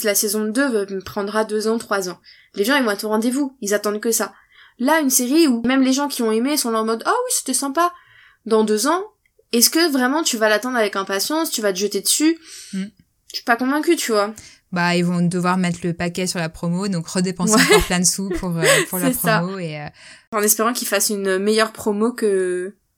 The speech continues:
Speaker 1: que pour la, la, pour la saison un, puisque vu le, l'échec de la,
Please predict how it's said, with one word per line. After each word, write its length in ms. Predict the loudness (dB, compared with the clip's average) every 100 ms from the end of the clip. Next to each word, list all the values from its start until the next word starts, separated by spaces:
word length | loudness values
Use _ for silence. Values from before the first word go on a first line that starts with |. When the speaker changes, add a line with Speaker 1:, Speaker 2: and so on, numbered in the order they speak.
| _ _ _
Speaker 1:
que 100 | -6
pour 160 | 0 2
la, 300 | 4 2 2
la, 100 | 0 -2 -6 -8
pour 100 | -4
la 80 |
saison 300 | -2 -2 -2 -4
un, 60 |
puisque 220 | -4 -6
vu 340 | -4 -6 -6 -10 -10 -10 -10
le, 240 | -10 -10
l'échec 480 | -8 -6 -2 -2 -2
de 80 | -2
la, 180 | 0